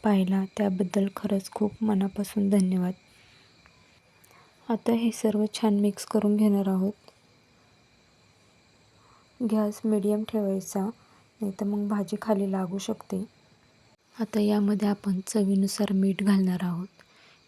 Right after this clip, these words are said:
मीठ घातल्यानंतर भाजी छान मिक्स करून घ्यायची आहे. आता यामध्ये आपण भरपूर अशी कोथिंबीर घालून घेणार आहोत.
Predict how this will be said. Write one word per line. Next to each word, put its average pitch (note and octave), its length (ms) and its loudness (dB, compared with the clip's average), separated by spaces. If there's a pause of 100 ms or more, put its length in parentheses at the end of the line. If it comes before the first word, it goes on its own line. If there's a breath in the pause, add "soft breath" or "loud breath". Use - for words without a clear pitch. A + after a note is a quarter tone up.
(140)
मीठ G#3 220 4
घातल्यानंतर G3+ 800 2
भाजी G3 380 0
छान G3 300 -2
मिक्स G3 300 0
करून G3 320 -2
घ्यायची G3 300 0
आहे. F3+ 260 -2 (1500 loud breath)
आता A3 220 -4
यामध्ये G#3 440 2
आपण G3+ 380 -2
भरपूर G#3 400 0
अशी G3+ 240 -4
कोथिंबीर G3+ 520 -2
घालून G3 280 0
घेणार F#3 380 0
आहोत. F3+ 200 -8